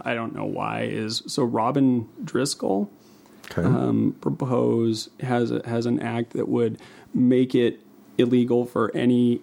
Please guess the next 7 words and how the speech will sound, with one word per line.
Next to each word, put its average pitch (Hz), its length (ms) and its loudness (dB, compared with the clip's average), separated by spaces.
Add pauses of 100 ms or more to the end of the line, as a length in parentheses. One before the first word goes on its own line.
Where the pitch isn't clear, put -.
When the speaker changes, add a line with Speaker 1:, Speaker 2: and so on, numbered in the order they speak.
Speaker 1:
uh, 110 500 -6 (380)
government 131 460 2 (160)
agency 123 840 0 (360)
within 117 360 4
the 113 120 6
state, - 420 -2
any, 127 320 2